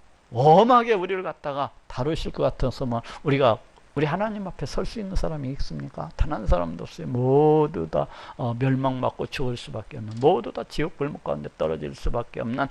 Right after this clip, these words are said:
그러한 존재들이에요. 그러니까 너희 앞에 지금 뭐가 있다는 거예요? 우리 하나님의 심판과 우리 하나님의 사랑이 이렇게, 어, 동시에 놓여 있는 거예요. 어, 너희 앞에 우리 하나님의 구원과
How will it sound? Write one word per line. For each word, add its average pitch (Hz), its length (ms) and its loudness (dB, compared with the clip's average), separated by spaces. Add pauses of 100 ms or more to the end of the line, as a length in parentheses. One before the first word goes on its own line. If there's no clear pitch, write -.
(120)
그러한 117 340 0
존재들이에요. 113 680 -4 (920)
그러니까 269 380 4 (240)
너희 233 600 4
앞에 170 380 0
지금 147 320 -2
뭐가 147 240 2
있다는 135 440 -2
거예요? 127 200 -2 (200)
우리 120 100 -2
하나님의 117 560 -2
심판과 117 720 -8 (180)
우리 131 140 2
하나님의 113 420 0
사랑이 107 460 -4
이렇게, 101 320 -12 (600)
어, - 240 -8
동시에 143 400 0
놓여 147 240 0
있는 78 280 -6
거예요. 101 120 -14 (220)
어, 233 140 -4
너희 202 260 0
앞에 220 400 0
우리 180 140 0
하나님의 139 500 -4
구원과 139 440 -8